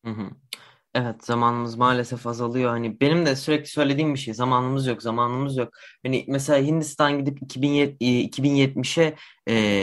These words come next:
hedef koyuyor. Bu gerçekçi bir hedef değil. Ya da başka ülkeler, başka fosil yakıt şirketleri, en azından ben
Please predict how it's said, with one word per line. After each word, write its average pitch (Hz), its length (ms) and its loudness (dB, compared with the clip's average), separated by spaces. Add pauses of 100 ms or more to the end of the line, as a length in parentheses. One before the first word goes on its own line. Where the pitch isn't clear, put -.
(220)
hedef 110 300 2
koyuyor. 120 460 4 (300)
Bu 147 140 6
gerçekçi 147 520 2
bir 160 80 6
hedef 160 440 0
değil. 110 160 -2
Ya 127 160 2
da 135 120 0
başka 127 400 2
ülkeler, 120 520 0
başka 110 280 -2
fosil 135 300 -4
yakıt 135 220 -2
şirketleri, 101 560 -2
en 117 100 0
azından 117 360 -2
ben 117 120 -4